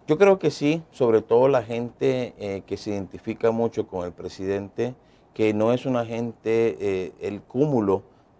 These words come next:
de, de ciudadanos que se identifican probablemente con el presidente, no necesariamente son esos ciudadanos leales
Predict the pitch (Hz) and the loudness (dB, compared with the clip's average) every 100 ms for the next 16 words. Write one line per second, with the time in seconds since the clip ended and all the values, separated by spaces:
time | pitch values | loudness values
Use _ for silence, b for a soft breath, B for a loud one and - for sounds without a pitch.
0 | - _ - 92 95 95 90 87 - 92 | -20 _ -6 0 2 2 0 -4 -8 -8
1 | 117 107 107 120 131 107 - 98 101 95 | 2 4 6 4 0 -4 -8 -10 -6 -6
2 | 85 87 113 110 110 110 110 110 110 98 | -6 -8 -8 -6 -6 0 0 0 -4 -8
3 | 95 98 98 95 107 120 113 117 117 b | -12 -10 -10 -10 -10 -6 -4 -4 -10 b
4 | b - 120 131 131 120 120 120 117 117 | b -6 -2 0 2 0 0 -6 -6 -4
5 | 120 - 107 117 - 107 104 110 110 107 | -6 -8 -10 -8 0 2 2 0 -4 -2
6 | 101 101 110 110 | 0 2 0 -2